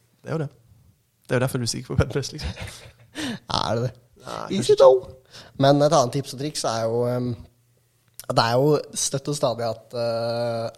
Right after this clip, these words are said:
Speaker 2: Abakus-kontoret ikke er fylt opp med Power King og de andre ting. <laughs> Men, men
Speaker 1: Lars.
Speaker 2: så er det jævlig praktisk at det er et annet kontor rett ved,
Speaker 1: Oh.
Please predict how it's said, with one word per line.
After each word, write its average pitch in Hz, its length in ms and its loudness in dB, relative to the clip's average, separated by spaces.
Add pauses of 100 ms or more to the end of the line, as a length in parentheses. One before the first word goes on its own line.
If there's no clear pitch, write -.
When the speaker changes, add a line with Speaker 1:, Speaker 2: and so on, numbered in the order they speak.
Speaker 2:
Abakus-kontoret 127 580 -4
ikke - 220 -8
er 113 120 -4
fylt 120 340 -10
opp - 180 -10
med 117 420 -2
Power 113 200 2
King 117 360 -4
og 110 600 0
de 127 100 -2
andre 110 240 -4
ting. 127 200 -4 (320)
<laughs> - 340 -20
Men, 131 100 2 (340)
men 135 120 -6
Speaker 1:
Lars. 131 220 -6 (280)
Speaker 2:
så - 200 0
er 139 40 4
det 165 80 6
jævlig 127 380 4
praktisk 131 360 -2
at - 240 -6
det 151 100 -6
er 123 140 4
et - 180 4
annet 131 200 6
kontor 143 280 -2
rett 143 200 -2
ved, 156 180 2 (340)
Speaker 1:
Oh. 440 160 4